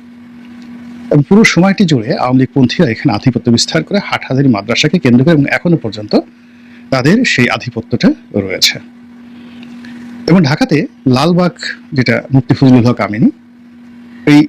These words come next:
লালবাগ মাদ্রাসা এইটাও আওয়ামী লীগপন্থী হেফাজতের নেতারা দখল করে রেখেছিল। আওয়ামী লীগের পতনের পরে চট্টগ্রাম কেন্দ্রিক যে, আহ, হেফাজত নেতৃবৃন্দ রয়েছেন, তারা তাদের অবস্থানে অটুট আছেন।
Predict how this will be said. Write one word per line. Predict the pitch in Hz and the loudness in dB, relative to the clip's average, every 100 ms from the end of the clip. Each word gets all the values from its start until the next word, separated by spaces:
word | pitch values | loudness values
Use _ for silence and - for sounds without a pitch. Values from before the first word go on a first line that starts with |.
| 131 | 2
লালবাগ | 143 180 180 175 - - | 2 2 0 -2 -6 -2
মাদ্রাসা | 123 113 117 - 98 95 - - - - - - - - - | -2 0 -2 -4 -6 -12 -18 -20 -20 -20 -20 -20 -20 -14 0
এইটাও | 185 185 202 139 208 - - | 2 2 2 0 -2 -6 -6
আওয়ামী | 127 120 | -2 0
লীগপন্থী | 117 151 - 110 - 214 | 0 0 0 -4 2 0
হেফাজতের | 294 - 113 107 135 | 0 -2 -4 -2 -4
নেতারা | 104 135 | -4 -2
দখল | 214 107 110 | 0 0 -4
করে | 101 | -6
রেখেছিল। | 104 - - - - - - - - - - - - - - - - - | -8 -8 -8 -10 -14 -20 -20 -20 -20 -20 -20 -20 -20 -20 -18 -18 -14 -4
আওয়ামী | 147 180 | 2 4
লীগের | 214 | 4
পতনের | 220 185 214 190 | 4 4 4 4
পরে | 131 135 277 - - - | 0 0 -2 -8 -20 -10
চট্টগ্রাম | - 160 208 208 196 | -6 0 2 2 2
কেন্দ্রিক | 165 139 139 120 | 2 2 2 2
যে, | 120 104 - | 0 -2 -6
আহ, | - - 95 110 | -16 -20 -20 -10
হেফাজত | - 131 120 113 | -4 -2 -2 -2
নেতৃবৃন্দ | 113 - 120 117 | -4 0 2 4
রয়েছেন, | 113 - | 2 0
তারা | 170 156 202 | 0 2 0
তাদের | 135 123 | 0 0
অবস্থানে | 110 113 - 110 98 - - - - | -2 -2 -2 -4 -4 -14 -20 -20 -10
অটুট | 131 143 120 - - - | -4 0 0 -4 -12 -8
আছেন। | 98 - - | -6 -4 -8